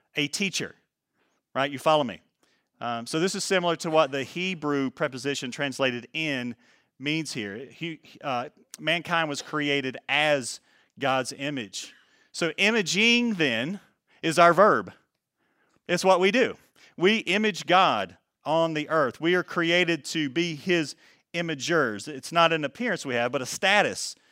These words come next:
that we've been given. Check this out. We are God's representatives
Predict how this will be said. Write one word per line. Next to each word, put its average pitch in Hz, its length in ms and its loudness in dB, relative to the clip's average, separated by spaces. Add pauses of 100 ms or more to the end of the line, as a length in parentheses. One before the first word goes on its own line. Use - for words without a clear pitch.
(300)
that 131 180 -2
we've 131 200 -6
been 120 180 -6
given. 107 360 -2 (420)
Check 185 160 -2
this 202 180 -2
out. 131 280 0 (140)
We 160 220 -2
are 175 80 -2
God's 143 580 -2
representatives 113 960 -10